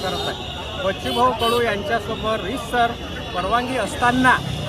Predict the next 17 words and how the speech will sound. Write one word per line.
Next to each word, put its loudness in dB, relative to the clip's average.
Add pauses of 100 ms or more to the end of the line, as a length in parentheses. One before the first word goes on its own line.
(200)
प्रशासनानं 2
बच्चूभाऊंना 0
प्रोटेक्शन -2
दिलं -2
पाहिजे. -2 (520)
पोलीस 0
प्र-, 2
आणि -2
जिल्हाधिकाऱ्यांनी 0
यात -2
हस्तक्षेप -2
करून 4 (480)
ज्यांची 0
सत्याची -2
बाजू -2
आहे 4
त्यांना 0